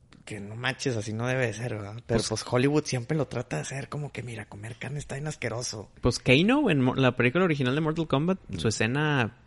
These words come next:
Speaker 2: perfecta con Goro, que está en la mesa comiendo su pechugón, su patota de, de pavo, no sé qué sea,
Speaker 1: Mm.
Speaker 2: así literal, todo manchado y como vikingo,
Speaker 1: Sí,
Speaker 2: ¿no?
Speaker 1: sí, siempre te, te ponen así como que el comer carne está,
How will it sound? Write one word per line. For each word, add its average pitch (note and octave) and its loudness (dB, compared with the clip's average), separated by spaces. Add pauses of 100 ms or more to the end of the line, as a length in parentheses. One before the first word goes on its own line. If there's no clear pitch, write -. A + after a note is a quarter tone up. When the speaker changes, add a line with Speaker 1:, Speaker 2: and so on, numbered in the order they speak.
Speaker 2:
perfecta A2+ -2
con B2+ 2
Goro, C3 6
que A#2+ 0
está A2+ 0
en A#2 2
la B2 2
mesa B2+ 2
comiendo B2 2
su C3 2 (440)
pechugón, A#2+ 0
su A#2 -4
patota - -2
de, C3+ 2 (500)
de A2+ 0 (300)
pavo, B2+ 0
no C#3 -2
sé C#3+ -2
qué D3 2
sea, C3 4
Speaker 1:
Mm. G2 -6 (280)
Speaker 2:
así G#2 -2
literal, A#2+ 2
todo C#3 2
manchado A2+ -4
y G2 -10 (920)
como A2+ 4
vikingo, G#2+ 2
Speaker 1:
Sí, D#3+ 2
Speaker 2:
¿no? E3+ 2
Speaker 1:
sí, A#2 -2
siempre D#3 2
te, F#3+ 4
te - 0
ponen F3+ -2
así D#3+ -2
como F3 -4
que D3+ 0
el C3+ -4
comer B2+ -2
carne E3 0
está, D3 -2